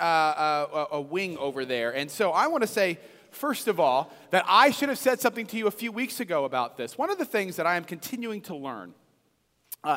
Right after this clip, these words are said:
is that there is a big difference between, uh, pastoring and communicating, uh,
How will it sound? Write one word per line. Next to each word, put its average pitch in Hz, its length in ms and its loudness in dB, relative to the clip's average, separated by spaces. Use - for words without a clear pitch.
is 165 120 0
that 170 120 0
there 185 140 0
is 175 80 -4
a 180 40 -2
big 247 240 -6
difference 185 460 -4
between, 196 680 -2
uh, 147 220 6
pastoring 226 560 2
and 190 100 -6
communicating, 220 640 -4
uh, 160 140 -2